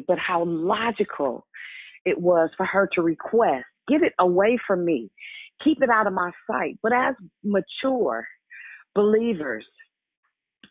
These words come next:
we have to be, uh, have the,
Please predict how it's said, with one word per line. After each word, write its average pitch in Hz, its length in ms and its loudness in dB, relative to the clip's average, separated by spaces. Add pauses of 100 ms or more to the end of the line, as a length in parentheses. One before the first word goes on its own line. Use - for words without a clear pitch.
we 262 320 2
have - 220 -2
to 214 80 0
be, 185 460 2 (380)
uh, 147 340 -2 (340)
have 208 220 0
the, 160 100 2